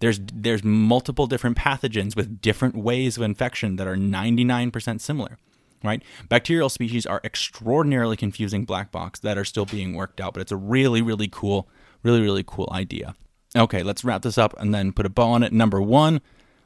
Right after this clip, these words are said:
bacteria are exposed to a vast array of different environments, and this encourages an incredible amount of genetic diversity. Number two, due to the similarity of eukaryotic cells, we humans are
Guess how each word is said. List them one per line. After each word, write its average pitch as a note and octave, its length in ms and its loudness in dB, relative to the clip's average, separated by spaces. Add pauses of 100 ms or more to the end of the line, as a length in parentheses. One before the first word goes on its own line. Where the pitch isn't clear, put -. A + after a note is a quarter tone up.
(120)
bacteria G#2+ 480 4
are F#2 80 2
exposed A2+ 440 0
to G2 100 0
a E2+ 40 -2
vast A2+ 460 -2
array A2 220 0
of G2 80 -2
different G2 320 -2
environments, A2+ 560 0
and G#2 100 0
this G2+ 140 -4
encourages G#2+ 520 -2
an G#2 80 -6
incredible B2 720 -2
amount G#2 240 -2
of G2+ 100 -4
genetic F#2+ 340 -8
diversity. G#2 480 -8 (840)
Number A#2 240 2
two, A#2 920 -2 (240)
due C3+ 160 2
to B2 80 0
the A2 80 0
similarity B2+ 680 0
of G2+ 80 0
eukaryotic F#2 600 -6
cells, F#2 380 -10
we G#2+ 100 -4
humans A2+ 420 0
are F#2 180 -4